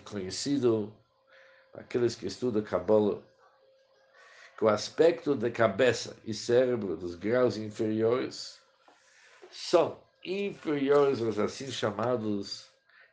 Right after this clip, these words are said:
calcanhares e pés dos graus superiores a eles.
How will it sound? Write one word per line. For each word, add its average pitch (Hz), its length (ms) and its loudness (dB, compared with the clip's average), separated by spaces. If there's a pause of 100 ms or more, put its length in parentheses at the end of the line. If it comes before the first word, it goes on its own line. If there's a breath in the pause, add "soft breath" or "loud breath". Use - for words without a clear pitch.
(120)
calcanhares 123 880 0
e 101 60 -6
pés 113 380 2
dos 98 160 -6
graus 107 360 -2
superiores 95 640 -6
a 71 80 -6
eles. - 560 -20